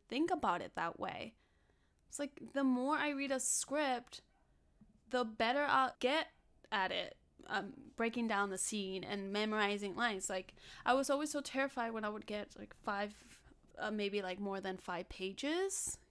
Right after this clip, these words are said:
'cause, you know, having to memorize. But the more I've done it, I'm, like, breaking down a scene a day almost now, and it's become easier. And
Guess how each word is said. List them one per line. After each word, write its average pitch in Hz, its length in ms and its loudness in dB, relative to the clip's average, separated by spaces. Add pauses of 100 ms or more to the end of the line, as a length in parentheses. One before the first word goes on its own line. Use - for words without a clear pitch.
(100)
'cause, 196 440 -10
you 196 120 -8
know, 180 140 -8
having 185 260 -10
to 196 80 -14
memorize. 214 640 -6 (1400)
But 294 160 8
the 302 80 12
more 277 260 8
I've 226 400 4
done 240 260 6
it, 240 220 2
I'm, 226 140 0
like, 254 280 -4
breaking 233 340 2
down 240 220 2
a 226 60 -4
scene 226 360 -2
a 214 60 0
day 196 380 0
almost 185 460 -4
now, 170 340 0
and 196 540 -6 (160)
it's 240 240 0
become 302 500 6
easier. 302 680 2
And - 240 -2